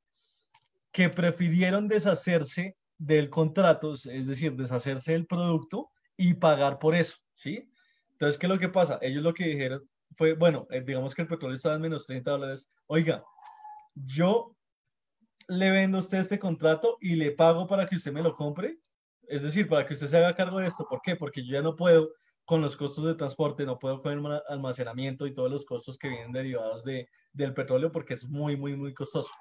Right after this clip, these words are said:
¿sí? Yo ya no puedo mantener eso. Entonces, otra persona que sí podía tener una bodega gigante, dijo, "Listo, yo recibo su contrato, le recibo la plata que usted me dé y yo me hago cargo de eso". Eso fue lo que pasó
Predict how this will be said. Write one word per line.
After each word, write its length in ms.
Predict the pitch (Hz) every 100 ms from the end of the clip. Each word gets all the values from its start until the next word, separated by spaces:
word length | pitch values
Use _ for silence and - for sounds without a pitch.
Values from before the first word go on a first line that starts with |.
| -
¿sí? 60 | 135 143
Yo 80 | 131
ya 40 |
no 120 | 131
puedo 160 | 131 139
mantener 400 | 139 139 120 127
eso. 160 | 127 - _ _ _ _ _ _ _
Entonces, 320 | - 175 190
otra 160 | 180 190
persona 340 | 185 156 160
que 100 | 160
sí 120 | 160 165
podía 320 | 160 156 165
tener 180 | 160 131
una 120 | 139
bodega 300 | 156 131 139
gigante, 460 | 151 131 131 226 - _
dijo, 280 | - 117 131
"Listo, 260 | 196 285 262
yo 260 | 151 - -
recibo 420 | 190 202 151 151
su 100 | 175
contrato, 420 | 190 151 156 165
le 60 | 226
recibo 280 | 170 127 143
la 120 | 165
plata 200 | - 160
que 60 | -
usted 160 | - 123
me 100 | 139
dé 200 | 220 - _ _
y 120 | 143
yo 100 | 139
me 80 | 135
hago 180 | 139 143
cargo 260 | 151 135 139
de 80 |
eso". 120 | 135 -
Eso 220 | - 139
fue 140 | 156 170
lo 100 | 170
que 120 | 170
pasó 380 | 160 - 127